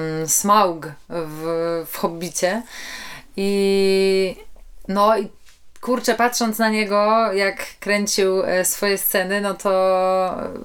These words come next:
myślę, że zasłużył zdecydowanie tutaj na jakąś nominację. E, pytanie, czy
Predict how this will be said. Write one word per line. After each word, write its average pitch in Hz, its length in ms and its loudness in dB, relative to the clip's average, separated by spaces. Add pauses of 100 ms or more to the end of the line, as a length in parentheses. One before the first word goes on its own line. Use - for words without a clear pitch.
(120)
myślę, 196 320 -2
że 208 100 0
zasłużył 208 400 0
zdecydowanie 175 500 0
tutaj 185 200 0
na 175 140 0
jakąś 185 260 -2
nominację. 190 640 0 (520)
E, 196 240 0
pytanie, 302 540 0
czy 240 160 -4